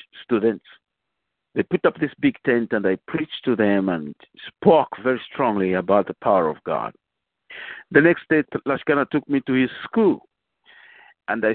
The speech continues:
spoke to the students there in, uh, in, in his class. Actually, I spoke to two classes. These were young men and young boys, young girls. Actually, mostly I saw young men in those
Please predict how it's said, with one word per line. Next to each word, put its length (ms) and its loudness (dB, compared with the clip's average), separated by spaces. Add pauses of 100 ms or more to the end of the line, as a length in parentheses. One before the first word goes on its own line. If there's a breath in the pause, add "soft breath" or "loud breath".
(120)
spoke 280 -4 (120)
to 260 -4 (180)
the 100 0 (120)
students 440 2 (100)
there 260 0
in, 220 -6
uh, 120 0 (140)
in, 220 0
in 200 0
his 180 2 (160)
class. 260 4 (520)
Actually, 320 2
I 60 2
spoke 300 -4 (100)
to 80 -20 (180)
two 120 4 (100)
classes. 420 -6 (1200 loud breath)
These 220 2
were 160 4
young 340 0
men 400 0
and 240 0
young 340 2
boys, 400 4
young 280 -2
girls. 400 2 (280)
Actually, 280 -2
mostly 380 0
I 80 0 (100)
saw 120 2
young 300 0
men 240 2
in 140 -2
those 160 0